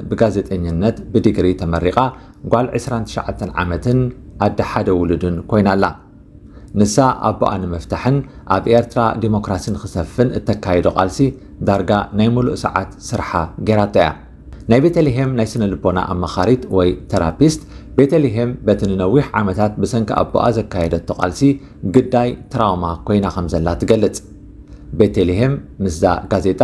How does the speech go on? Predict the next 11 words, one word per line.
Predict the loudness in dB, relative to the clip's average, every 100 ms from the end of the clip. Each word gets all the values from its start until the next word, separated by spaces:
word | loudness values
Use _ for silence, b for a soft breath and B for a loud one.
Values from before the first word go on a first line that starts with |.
| 0
ኣብ | 0 -2 0
ዘካየደቶ | 0 0 -2 0 -2 -2
ቃለ | -2 0
መሕትት | -2 0 2 2 0 B B B
ሓኪም | -4 -2 0 -2 -2 -2
ንንውሕ | 0 4 2 0
ዝበለ | 0 2 2
ኣዋርሕ | 2 2 2 2 0
ክዕርፍ | -2 0 0 -2 -4
መኺሩን | -6 -2 0 2 4
ኣሎ። | 4